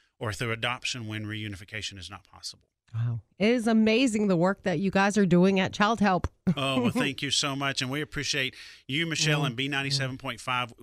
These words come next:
Speaker 1: great community partners in everything that we do. Um, and we could not get the word out about what we're doing and the help we need without great community partners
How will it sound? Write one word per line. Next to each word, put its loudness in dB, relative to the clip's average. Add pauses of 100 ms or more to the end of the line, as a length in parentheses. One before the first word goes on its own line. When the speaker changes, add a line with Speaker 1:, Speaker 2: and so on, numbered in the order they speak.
Speaker 1:
great -2
community -6
partners -8
in -12
everything -10
that -8
we -8
do. -6 (400)
Um, -2
and -2
we -6
could -6
not -4
get -6
the -10
word -6
out -6
about -8
what -10
we're -10
doing -6
and -10
the -10
help -12
we -10
need -8
without -12
great -10
community -10
partners -14